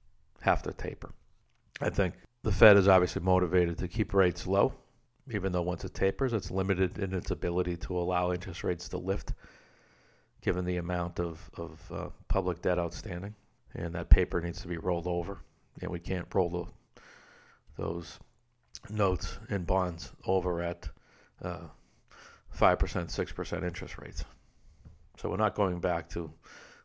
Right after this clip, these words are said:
where we were in the, in the late nineteen nineties. But rates will go higher.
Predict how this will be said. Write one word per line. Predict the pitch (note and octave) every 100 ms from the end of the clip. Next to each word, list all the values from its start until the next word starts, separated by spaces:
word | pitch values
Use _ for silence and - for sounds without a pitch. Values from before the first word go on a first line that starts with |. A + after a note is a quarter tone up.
| -
where | G2
we | F#2
were | F2 F2 F2 E2+ - _ -
in | F#2 E2+
the, | E2+ E2 D#2 _ - - - - _
in | F2+
the | F2
late | F2+ F2
nineteen | F#2 F2 - F2
nineties. | E2+ F2 F2 - - _ _ _ _ _ _ _ _ _ _
But | - -
rates | G2 F2+ - - - _ - _ _ _ -
will | G2+ F#2+
go | G2
higher. | F2 E2+ E2 F2